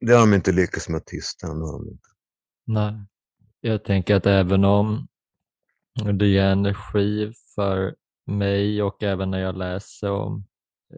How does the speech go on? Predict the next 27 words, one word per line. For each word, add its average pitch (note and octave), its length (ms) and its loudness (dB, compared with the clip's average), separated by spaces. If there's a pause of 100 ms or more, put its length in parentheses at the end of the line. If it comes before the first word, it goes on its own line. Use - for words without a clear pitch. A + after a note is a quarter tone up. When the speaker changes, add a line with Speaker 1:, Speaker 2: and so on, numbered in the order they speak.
(480)
Speaker 2:
det - 200 -4
som F#2+ 200 0
har F#2 80 4
hänt, F#2+ 300 4
är F#2+ 120 2
att - 180 -2
det G2 300 2
finns - 500 -10 (600)
också - 380 -6
något F#2 560 -4 (540)
väldigt F#2 440 -4
deprimerande F#2+ 1080 2
och F#2 320 -4 (1080)
dystert G#2 580 -2
i G2 140 4
att - 360 -6
det G2 180 -6
ser - 160 -2
ut F#2+ 220 2
som G2+ 540 -2
det G2+ 140 0
gör, G#2 400 2
och G#2 80 0
det G2 100 -2
är G2+ 100 0
något G2+ 380 -2
som F#2+ 340 -6